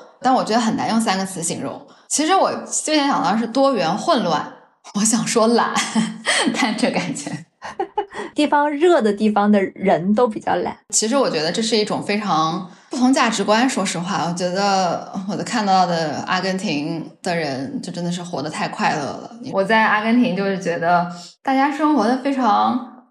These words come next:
Speaker 1: 真的是质量很高，然后你随处一个小街心公园，有人唱歌，有人踢球，然后所有的博物馆几乎都是免费的，我可能只付过一次博物馆的钱，然后博物馆的展我也是惊呆了，因为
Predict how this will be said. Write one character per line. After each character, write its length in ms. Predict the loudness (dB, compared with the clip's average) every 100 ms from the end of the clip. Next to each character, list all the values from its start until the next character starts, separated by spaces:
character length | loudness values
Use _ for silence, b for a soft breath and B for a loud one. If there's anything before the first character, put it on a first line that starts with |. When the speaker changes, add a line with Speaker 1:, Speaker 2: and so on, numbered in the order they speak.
| _
Speaker 1:
真 180 | 0 2
的 120 | 2
是 100 | 0
质 120 | 0
量 180 | 0 0
很 160 | -2
高， 220 | -4 -2 -2
然 100 | -4
后 120 | -4
你 100 | -6
随 200 | -4 -6
处 200 | 0 2
一 100 | 2
个 100 | 0
小 200 | -4 -4
街 160 | -4
心 200 | -6 -6
公 180 | -6 -6
园， 300 | -6 -8 -10 -12 _ _ -10
有 140 | -6
人 140 | -4 -6
唱 300 | -4 -4 -2
歌， 400 | -4 -2 0 -2 -4
有 100 | -4
人 120 | -6
踢 180 | -8 -10
球， 540 | -8 -6 -6 -6 -10 b b -4
然 140 | 0
后 80 | 0
所 320 | 0 -2 0
有 160 | 2 0
的 260 | -2 -4 -4
博 160 | -2
物 140 | -2 -2
馆 280 | -4 -6 -8
几 140 | -8
乎 160 | -6 -4
都 80 | -2
是 80 |
免 220 | -2 -4 -6
费 240 | -6 -6
的， 160 | -6 -12 -16
我 80 | -8
可 120 | -2
能 120 | 0 0
只 140 | -2
付 180 | -4 0
过 140 | 2
一 140 | 0 -4
次 180 | -4
博 220 | -2 -2 -2
物 20 |
馆 200 | -4 -6
的 80 | -10
钱， 220 | -10 -8
然 100 | -6
后 120 | -6
博 220 | -2 -2
物 40 | 0
馆 160 | -2
的 80 | -4 -4
展 400 | -4 -2 -6 -10 -14 -6
我 60 |
也 80 | -4
是 100 | -4
惊 300 | -6 -6 -4
呆 280 | 2 4 4
了， 200 | 4 0
因 120 | -2
为 500 | -2 0 -2 -6 -10